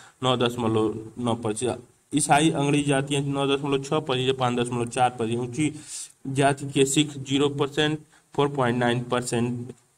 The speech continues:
अन्य अगड़ी जातियाँ सोलह परसेंट, दो दशमलव सात परसेंट, सभी समूह सत्ताईस दशमलव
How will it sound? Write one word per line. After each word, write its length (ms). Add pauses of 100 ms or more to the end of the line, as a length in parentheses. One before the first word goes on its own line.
(480)
अन्य 200 (160)
अगड़ी 300
जातियाँ 500 (220)
सोलह 280
परसेंट, 480
दो 160
दशमलव 500
सात 340
परसेंट, 300
सभी 300
समूह 400
सत्ताईस 400
दशमलव 480